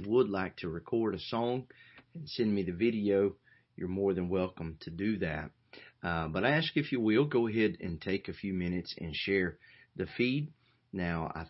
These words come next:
think everything is working tonight. Looks like the sound is, is doing right. Uh, looks like the video's coming through okay. Um,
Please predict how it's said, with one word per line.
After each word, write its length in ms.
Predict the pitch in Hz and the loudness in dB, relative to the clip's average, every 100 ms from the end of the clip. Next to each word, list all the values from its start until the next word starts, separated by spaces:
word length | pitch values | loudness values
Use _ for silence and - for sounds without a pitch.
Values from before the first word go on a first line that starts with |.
| _ | _
think 380 | 117 117 139 - | 0 2 0 0
everything 800 | 120 117 - 113 117 113 110 107 - | 0 -2 -2 -8 -4 -2 -2 -2 -4
is 200 | 95 95 | -4 -2
working 420 | 98 98 98 92 | -2 -2 -6 -8
tonight. 480 | - 90 82 78 - | -4 -2 -2 -2 -4
Looks 360 | 90 - - | -2 -2 -2
like 260 | 101 98 - | -4 -4 -6
the 60 | - | -10
sound 480 | - 98 98 95 | -6 -2 -2 -2
is, 240 | 90 82 - _ - _ - | -2 -4 -12 _ -20 _ -2
is 240 | 95 82 | -2 0
doing 280 | 107 92 87 | 0 0 0
right. 480 | 87 107 113 113 - _ _ _ _ - | 0 2 2 0 -4 _ _ _ _ -8
Uh, 260 | 76 73 | -4 -2
looks 200 | 85 - | -4 -4
like 160 | 90 76 | -6 -6
the 60 | |
video's 520 | 92 101 104 101 98 - | -2 0 2 4 2 0
coming 280 | - 101 98 | -4 -2 -2
through 400 | - 98 92 92 | -4 -2 0 0
okay. 500 | 90 - 95 92 90 _ _ _ _ _ 82 | -2 -2 0 0 -2 _ _ _ _ _ -8
Um, 640 | 76 73 71 69 69 | -6 -6 -6 -8 -10